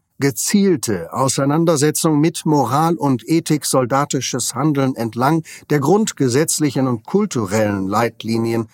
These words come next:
lenken und unsere mentale Gesundheit schützen kann. Entsprechende vorbeugende Einweisungen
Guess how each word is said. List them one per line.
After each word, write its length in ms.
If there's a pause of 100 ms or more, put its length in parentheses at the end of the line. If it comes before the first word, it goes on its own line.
(140)
lenken 600
und 280
unsere 360
mentale 460
Gesundheit 720 (160)
schützen 480
kann. 220 (840)
Entsprechende 720
vorbeugende 800
Einweisungen 800